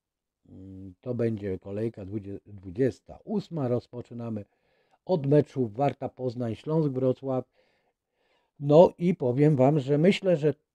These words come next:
tu faworytem jednak będzie Warta. Warta jest bardziej poukładana, jest klubem lepszym i myślę, że tutaj powinna sobie poradzić ze Śląskiem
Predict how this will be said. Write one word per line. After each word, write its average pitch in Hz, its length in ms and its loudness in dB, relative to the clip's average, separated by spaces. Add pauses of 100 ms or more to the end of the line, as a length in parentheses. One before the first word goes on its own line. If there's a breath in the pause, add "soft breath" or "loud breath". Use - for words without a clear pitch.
(120)
tu 240 140 0
faworytem 151 560 6
jednak 104 260 -2
będzie 87 280 -4
Warta. - 460 -18
Warta 175 280 0
jest 117 180 0
bardziej 139 340 0
poukładana, 123 920 0
jest 143 260 -6
klubem 131 400 -2
lepszym 120 560 -4 (260)
i 214 80 -10
myślę, 156 340 -4
że 127 120 -4
tutaj 127 420 -8
powinna 131 420 -4
sobie 135 280 0
poradzić 117 560 -6
ze 107 100 -12
Śląskiem 190 560 -4